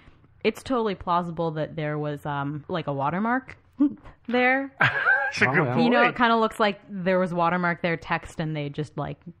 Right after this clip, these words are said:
Speaker 1: took a, you know, on,
Speaker 2: Stole it.
Speaker 1: on Paint, M S Paint, just, like, crossed it out with a something.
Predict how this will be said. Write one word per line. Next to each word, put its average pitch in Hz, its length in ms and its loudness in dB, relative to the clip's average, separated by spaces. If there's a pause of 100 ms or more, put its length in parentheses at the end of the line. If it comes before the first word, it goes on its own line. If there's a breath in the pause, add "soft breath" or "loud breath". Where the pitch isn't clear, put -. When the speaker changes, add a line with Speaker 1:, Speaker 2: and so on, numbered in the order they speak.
(180)
Speaker 1:
took 202 200 0
a, 156 200 0 (160)
you 196 120 0
know, 165 120 0
on, 156 100 0
Speaker 2:
Stole 151 240 4
it. 156 60 4
Speaker 1:
on 175 140 0
Paint, 160 400 -8 (560)
M 175 140 -2
S 160 180 -4
Paint, 160 260 -12
just, 160 240 -10
like, 147 260 -6
crossed 143 360 -2
it 143 60 -4
out 147 240 2
with 147 180 -4
a 147 220 -4 (180)
something. 170 480 -2